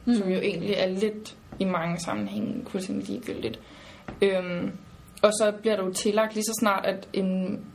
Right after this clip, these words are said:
Speaker 2: mor eller en, eller en far får at vide, altså lige så snart en forældre får at vide, hvilket køn deres barn er, eller om,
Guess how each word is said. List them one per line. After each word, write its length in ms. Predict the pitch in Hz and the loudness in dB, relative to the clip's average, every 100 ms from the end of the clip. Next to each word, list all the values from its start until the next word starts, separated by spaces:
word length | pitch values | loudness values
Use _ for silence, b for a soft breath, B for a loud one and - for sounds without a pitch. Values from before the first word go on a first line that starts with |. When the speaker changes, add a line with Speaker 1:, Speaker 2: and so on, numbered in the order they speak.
| - | -4
Speaker 2:
mor 220 | 196 185 | 0 2
eller 140 | 196 190 | 2 2
en, 320 | 185 185 - | 0 -4 -6
eller 180 | 185 180 | -2 0
en 120 | 175 180 | 0 2
far 300 | 196 175 196 196 | 4 4 2 0
får 80 | |
at 220 | 190 180 190 | -2 -2 -2
vide, 220 | 190 190 | 0 0
altså 160 | 196 | 0
lige 100 | 196 | 0
så 20 | 208 | 2
snart 140 | 208 | 2
en 60 | 196 | 0
forældre 540 | - - 170 - - 202 | -2 2 2 2 0 0
får 80 | 190 | 0
at 140 | 180 175 | -2 0
vide, 300 | 190 202 202 B B - | 2 2 0 B B -4
hvilket 580 | 185 190 185 196 202 202 - | 2 2 2 2 2 0 -6
køn 320 | - 196 185 - | -2 0 0 0
deres 200 | 180 - | -2 -2
barn 360 | 185 175 - - | -2 0 -2 0
er, 320 | 180 175 185 B B B B - - | 0 0 -4 B B B B -4 0
eller 180 | 185 | 2
om, 160 | - 180 | 4 2